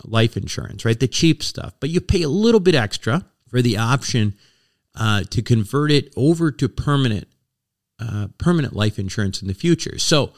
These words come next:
basically what you're doing with convertible is you're locking in your health status today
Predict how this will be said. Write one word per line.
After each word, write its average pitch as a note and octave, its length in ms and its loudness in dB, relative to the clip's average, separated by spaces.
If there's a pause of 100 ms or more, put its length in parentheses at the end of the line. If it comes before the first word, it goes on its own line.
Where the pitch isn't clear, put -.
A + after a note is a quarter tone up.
(320)
basically C3 580 2
what A2 240 2
you're G2 100 0
doing B2 380 2
with F2+ 160 -4
convertible A2 560 0
is F2 120 -6
you're G2 140 -4
locking C#3+ 540 -2
in C#3+ 180 2
your A#2 140 -2
health A2 260 -2
status C3+ 420 0
today A2+ 540 2